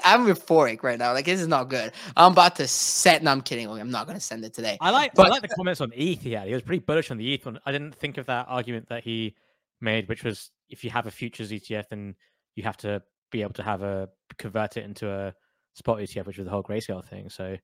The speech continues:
Speaker 2: um, eth E T F by the first half of this year would be pretty, like,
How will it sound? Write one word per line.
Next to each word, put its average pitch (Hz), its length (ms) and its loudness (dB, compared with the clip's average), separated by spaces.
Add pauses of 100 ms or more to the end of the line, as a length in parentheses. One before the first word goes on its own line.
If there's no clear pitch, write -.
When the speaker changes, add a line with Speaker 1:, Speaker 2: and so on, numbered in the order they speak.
(600)
Speaker 2:
um, 92 400 -6 (400)
eth 156 180 0
E 196 80 -2
T 170 140 -2
F 147 160 0
by 117 320 2 (380)
the 107 140 -6
first 131 320 0
half 113 180 0
of 104 60 -10
this 107 180 -6
year 120 140 4
would 104 60 -4
be 98 80 -10
pretty, 143 300 -2
like, 98 340 -6